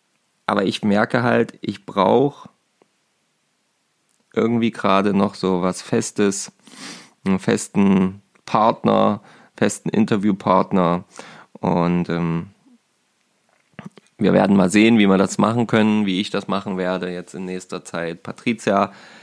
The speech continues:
hat schon auch Lust, ab und an mal mit dabei zu sein, ist aber leider nicht ganz so,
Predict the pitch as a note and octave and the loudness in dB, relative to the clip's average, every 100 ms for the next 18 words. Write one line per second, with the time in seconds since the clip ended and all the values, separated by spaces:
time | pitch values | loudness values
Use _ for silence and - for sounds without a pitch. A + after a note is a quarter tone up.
0 | - - - B2+ - - B2+ B2 - G#2+ | -20 -14 -2 -2 -2 -2 2 2 2 4
1 | A#2 B2+ C3 B2 B2+ - - - A#2 - | 4 2 2 0 0 -2 -4 0 -2 0
2 | A2 A#2 A2 A2 G#2+ G#2 G2 G#2+ G#2+ A#2+ | 0 2 2 2 0 2 2 2 0 -2
3 | A#2 A2 A2 A2 - A2+ A#2 - G#2+ A2 | 0 0 0 -4 -4 -4 -6 -4 -2 2
4 | A2 G#2+ G2 G2+ A2 G#2+ G#2+ G#2 _ _ | 2 2 2 0 2 2 0 -4 _ _
5 | - G2+ G#2+ - F#2 G#2+ C3 - G#2 G#2 | -18 -14 -14 -10 -4 -2 -2 -4 -2 0
6 | G#2 G2 | 0 -4